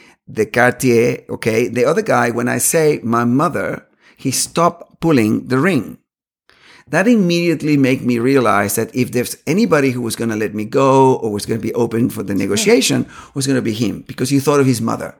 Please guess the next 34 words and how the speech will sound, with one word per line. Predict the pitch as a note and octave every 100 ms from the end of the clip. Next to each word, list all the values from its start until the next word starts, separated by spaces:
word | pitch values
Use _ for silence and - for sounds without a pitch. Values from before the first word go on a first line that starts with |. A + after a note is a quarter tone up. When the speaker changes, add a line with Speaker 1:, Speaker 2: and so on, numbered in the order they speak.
| _ _ -
Speaker 1:
when | A#2+
I | A2+ G#2+
talked | A#2+ G#2+
about | G2+ G2+ F#2
my | F#2+ G2
mother. | F#2 F2+ - - _ _ - _ _ -
The | B2+
other | C#3
guy | A#2 A2+
said, | - A2+
"Look, | G#2 A2 A2
if | -
he's, | G#2 - - - _
if | - G#2+
he's | B2+ -
defending | A2+ B2 A#2 A2+
that | G#2 G2
ring | G#2+ G#2+
so | - G2+
much, | F#2+ - - - _
take | - D#3
it | A2+
of | G2
him." | G#2+ F#2
<laughs> | - _ _ _ _ _ -
So | C3+
I | B2+
knew | B2 C3
that | A#2+ G#2+ -
he | B2 C3+
was | A#2+ A2+
the | -
bad | F#2 F#2 F2+
one. | - G#1